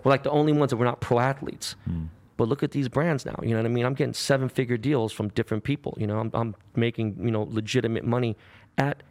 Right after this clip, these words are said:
Speaker 1: an old age, you know? Like, I'm almost fifty, bro.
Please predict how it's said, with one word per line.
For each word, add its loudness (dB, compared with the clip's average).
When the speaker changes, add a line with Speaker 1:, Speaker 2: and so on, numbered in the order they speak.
Speaker 1:
an 2
old 4
age, -2
you 2
know? 2
Like, -2
I'm 2
almost 0
fifty, -2
bro. -6